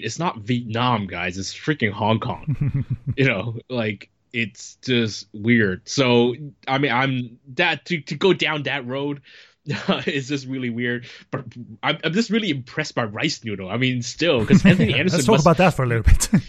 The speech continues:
Speaker 1: Well, he must be a connoisseur of Chinese cuisine in some way to know to say rice noodles. That was great. I mean, he can't be that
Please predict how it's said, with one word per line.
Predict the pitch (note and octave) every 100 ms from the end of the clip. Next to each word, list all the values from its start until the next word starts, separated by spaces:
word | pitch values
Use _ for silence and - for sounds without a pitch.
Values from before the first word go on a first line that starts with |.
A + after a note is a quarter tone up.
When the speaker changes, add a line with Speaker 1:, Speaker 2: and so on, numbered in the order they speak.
| - -
Speaker 1:
Well, | -
he | G3+ A3
must | G3 C#4+
be | G3+
a | D3
connoisseur | - F#3 - F3
of | D3+
Chinese | - D#3+ D3+ D3
cuisine | - C3+ A#2 D#3
in | C3+
some | A#2 D#3 F#3+
way | A#2+ A2+
to | B2
know | B2+
to | A#2+ A2
say | B2 A2+ -
rice | B2+ F#3 -
noodles. | G#2 F#2 G2+ B2+
That | F3+
was | C3
great. | - G2 F3 C3
I |
mean, | B2 A#2
he | A#2
can't | - E3
be | G#2+
that | G2 -